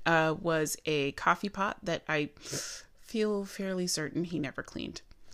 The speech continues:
Literally, literally, literally never cleaned. It was brown. Like, the, the, the glass part was brown. I don't know if you can hear John choking to death in the other room. Hopefully he's all right.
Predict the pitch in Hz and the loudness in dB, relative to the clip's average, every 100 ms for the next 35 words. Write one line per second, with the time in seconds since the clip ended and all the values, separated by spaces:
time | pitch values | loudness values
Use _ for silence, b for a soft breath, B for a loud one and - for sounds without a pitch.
0 | - 175 180 196 - 214 208 214 202 180 | -4 0 2 2 2 0 2 2 2 2
1 | 170 - 170 165 160 160 156 156 - 156 | 2 0 0 2 4 4 2 0 0 2
2 | 156 131 127 - - - - - - - | 2 0 -2 -6 -6 -6 -8 -14 -20 -20
3 | - - - - - - 202 196 170 180 | -20 -20 -20 -20 -14 -6 -2 -2 -2 0
4 | 160 135 - - - - - 180 180 - | 2 2 0 -4 -12 -18 -2 0 0 0
5 | 175 - 180 208 - - b b b - | -4 -2 0 0 -4 -16 b b b 2
6 | 190 175 170 165 - - 160 156 165 - | 6 8 8 8 6 2 2 2 -2 0
7 | 156 151 147 151 - - - - - - | 0 2 0 -2 -6 -6 -6 -8 -12 0
8 | 185 165 - 170 175 170 156 170 160 156 | 4 4 4 2 2 2 2 2 2 2
9 | - 165 156 151 175 147 143 160 147 147 | 2 4 2 0 0 -2 -2 0 0 -2
10 | 147 147 151 - 185 165 175 - - - | -4 -4 -4 -6 -6 -4 -4 -6 -6 -6
11 | - | -8